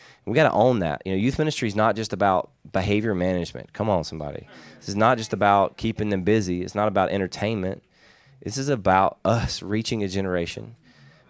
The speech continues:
with Jesus, the message that changed our life, and, and, and letting that same message change their life,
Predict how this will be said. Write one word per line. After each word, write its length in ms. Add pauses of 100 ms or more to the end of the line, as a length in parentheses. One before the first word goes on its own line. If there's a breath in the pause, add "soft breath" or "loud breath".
(100)
with 240
Jesus, 580 (100)
the 100
message 400
that 120
changed 300
our 140
life, 420 (520 soft breath)
and, 360
and, 360
and 220
letting 300
that 220
same 220
message 300
change 320
their 180
life, 440